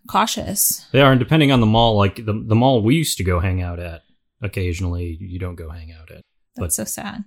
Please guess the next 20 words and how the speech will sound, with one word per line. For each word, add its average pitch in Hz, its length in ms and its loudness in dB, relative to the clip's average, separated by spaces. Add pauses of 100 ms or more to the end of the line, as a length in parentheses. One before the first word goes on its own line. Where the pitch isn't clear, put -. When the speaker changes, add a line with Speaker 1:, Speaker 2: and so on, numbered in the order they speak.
Speaker 2:
Yeah, 156 120 2
it 143 60 0
is 147 140 -2
sad. 80 340 -4
Speaker 1:
I 285 80 4
don't 330 140 4
know 202 260 6
about, 190 340 2
I 226 60 -2
mean, 247 160 6
I 254 100 4
think 262 260 -4 (180)
the 214 80 4
mall 190 480 4
that 190 160 2
I 175 100 2
used 190 220 -2
to 180 80 -2
go 170 160 -2
to, 175 520 -6